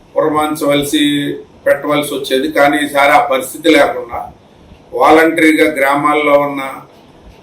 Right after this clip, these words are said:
కార్యకర్తలు, బూత్ ఏజెంట్లు, వార్డు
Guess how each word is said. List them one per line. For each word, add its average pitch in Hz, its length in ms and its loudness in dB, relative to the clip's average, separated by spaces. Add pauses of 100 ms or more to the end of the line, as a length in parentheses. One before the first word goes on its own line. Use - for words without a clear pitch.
(120)
కార్యకర్తలు, 131 720 0 (540)
బూత్ 135 320 -10
ఏజెంట్లు, 127 540 -6 (440)
వార్డు 127 320 0